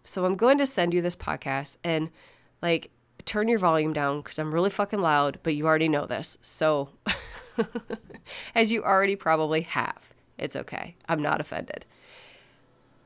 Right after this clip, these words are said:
My thing that drives me is inspiring, that what inspires me is seeing other people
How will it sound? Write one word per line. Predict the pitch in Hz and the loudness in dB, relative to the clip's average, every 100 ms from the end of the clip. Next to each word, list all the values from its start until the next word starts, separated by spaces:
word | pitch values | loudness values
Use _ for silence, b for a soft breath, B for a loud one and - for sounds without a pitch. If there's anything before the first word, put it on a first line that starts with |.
| _ _ - | _ _ -8
My | 208 196 214 247 254 262 262 - _ _ _ - - | 0 2 4 4 4 2 0 -4 _ _ _ -20 2
thing | 220 208 185 151 151 - - | 6 8 6 2 -2 -4 -8
that | 175 180 175 - | 0 2 2 -2
drives | 165 175 165 165 175 170 | -6 0 2 2 0 -6
me | 123 110 131 - B B - - | -4 -4 -6 -12 B B -20 -6
is | 190 190 190 185 185 - - | 2 4 6 4 0 -6 -6
inspiring, | 196 196 - 190 202 226 254 254 247 240 _ _ _ _ _ | 0 0 0 0 2 4 2 0 -4 -8 _ _ _ _ _
that | - 180 202 - | -10 0 0 0
what | 208 220 | 0 4
inspires | 277 269 254 254 247 214 | 2 0 0 2 2 2
me | 208 202 156 156 b b b - | 4 4 2 -2 b b b -2
is | 196 202 196 185 - - - - - _ _ - _ _ _ _ _ _ _ _ _ _ _ _ _ _ _ _ - | 4 6 4 2 -4 -14 -20 -20 -20 _ _ -20 _ _ _ _ _ _ _ _ _ _ _ _ _ _ _ _ -8
seeing | - - - 269 294 311 - | -4 -4 -2 0 0 -2 0
other | 208 214 240 | 0 4 2
people | 233 - 214 208 127 101 165 | 2 -8 -6 -6 -6 -6 -8